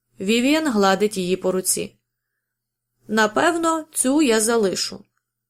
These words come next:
каже вона, як наче дотепер не казала такого про всі інші коробки.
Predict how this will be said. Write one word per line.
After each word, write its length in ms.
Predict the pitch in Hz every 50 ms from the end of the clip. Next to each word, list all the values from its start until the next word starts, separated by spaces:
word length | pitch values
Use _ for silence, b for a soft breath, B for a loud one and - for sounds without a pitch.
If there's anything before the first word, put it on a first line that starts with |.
| _ _ _ _ _ _
каже 280 | - - 214 208 190 202
вона, 500 | 180 180 196 190 196 208 226 233 240 262 _ _ _ _ _ _
як 220 | - 202 214 214 214
наче 380 | 226 233 262 311 311 - 277
дотепер 540 | 220 247 240 247 233 214 214 - 254 277 294
не 140 | 302 294 247
казала 420 | - 220 208 196 226 240 269 269
такого 480 | 254 269 208 - - 247 254 247 269 285
про 160 | 285 - 302
всі 320 | - - - 294 285 - 202
інші 240 | 185 175 - 202
коробки. 580 | 185 - 196 190 190 170 170 - - - - -